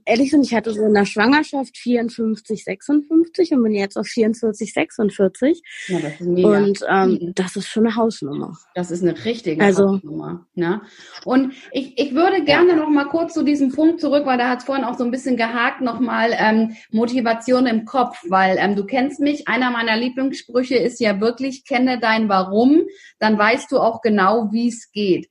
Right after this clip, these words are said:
Speaker 2: Würdest du das unterschreiben?
Speaker 1: Definitiv. Also mein Warum ist Sam und,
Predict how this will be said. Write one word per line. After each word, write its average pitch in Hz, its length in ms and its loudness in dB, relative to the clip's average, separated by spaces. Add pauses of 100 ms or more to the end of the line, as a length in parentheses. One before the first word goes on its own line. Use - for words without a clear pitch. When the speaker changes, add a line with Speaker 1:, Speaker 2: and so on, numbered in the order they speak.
(260)
Speaker 2:
Würdest 269 340 -4
du 262 80 -4
das 226 480 -4 (300)
unterschreiben? 226 720 0 (2000)
Speaker 1:
Definitiv. 185 680 2
Also 175 160 4
mein 185 240 4
Warum 185 260 -2
ist - 160 -12
Sam 196 280 -2 (120)
und, 165 300 -4